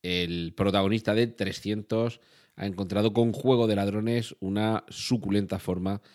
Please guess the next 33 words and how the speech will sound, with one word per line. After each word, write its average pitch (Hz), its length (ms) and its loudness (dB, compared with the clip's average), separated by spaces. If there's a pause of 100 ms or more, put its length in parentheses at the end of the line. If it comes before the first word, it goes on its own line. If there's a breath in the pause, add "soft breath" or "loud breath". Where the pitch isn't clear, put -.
(260 soft breath)
de, 85 760 -2 (260)
de 90 120 0
continuar 101 480 0
haciendo 101 540 -2
entregas 98 680 -2
de 87 140 -8
una 90 180 -4
película 85 540 -6 (420 soft breath)
con 92 240 -2
personajes 92 500 -4
duros 151 520 2
y 131 140 -4
con 127 160 2
mucha 120 300 0
acción. - 560 -4 (380 soft breath)
Juego 123 420 4
de 120 60 8
Ladrones 117 540 4
ya 92 160 0
se 98 100 -2
estrenó 110 580 -2 (300 soft breath)
y 95 140 -2
ahora 98 160 2
lo 107 100 4
que 101 80 0
se 98 80 -2
está 107 160 0
preparando 104 420 0
es 107 80 0
Juego 110 320 0
de 107 80 0
Ladrones 107 580 0 (280)
dos. 78 420 -10